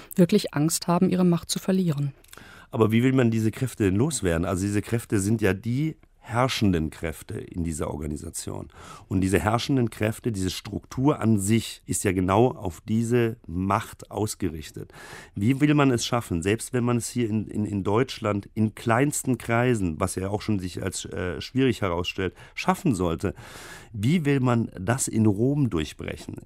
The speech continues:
Speaker 2: Ich hab gar keine Ahnung, wie das
Speaker 1: Hm.
Speaker 2: funktionieren soll.
Speaker 1: Ja, das, das sind politische Fragen. Ich bin Theologin. Also ich würde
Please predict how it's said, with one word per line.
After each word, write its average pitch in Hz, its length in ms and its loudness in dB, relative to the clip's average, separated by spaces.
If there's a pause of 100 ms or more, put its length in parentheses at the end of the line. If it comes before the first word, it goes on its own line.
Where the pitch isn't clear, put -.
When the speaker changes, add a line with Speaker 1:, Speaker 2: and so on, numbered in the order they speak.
Speaker 2:
Ich - 280 -12 (140)
hab 92 220 -8
gar 123 120 0
keine 123 240 2
Ahnung, 123 200 2
wie 113 60 2
das 104 120 2
Speaker 1:
Hm. 90 60 0
Speaker 2:
funktionieren 117 540 2
soll. 76 240 0
Speaker 1:
Ja, 170 80 6
das, 233 180 2
das 208 160 4
sind 247 160 8
politische 233 460 4
Fragen. 190 220 4
Ich 202 100 2
bin 233 100 8
Theologin. 180 540 8
Also 175 140 2
ich - 120 -2
würde 220 220 8